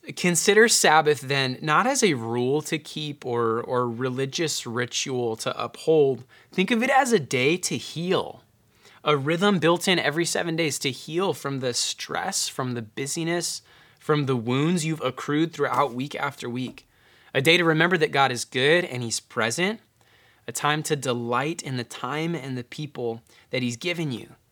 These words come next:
Can you just imagine the change in your week if you were constantly living from that place of deep rest and refreshment rather than living from a place of overwork and overwhelm? Walter Brueggemann said that people who keep Sabbath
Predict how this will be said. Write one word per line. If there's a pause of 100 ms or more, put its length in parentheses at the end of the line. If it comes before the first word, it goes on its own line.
(500)
Can
you
just
imagine
the
change
in
your
week
if
you
were
constantly
living
from
that
place
of
deep
rest
and
refreshment (460)
rather
than
living
from
a
place
of
overwork (280)
and
overwhelm? (500)
Walter
Brueggemann
said
that
people
who
keep
Sabbath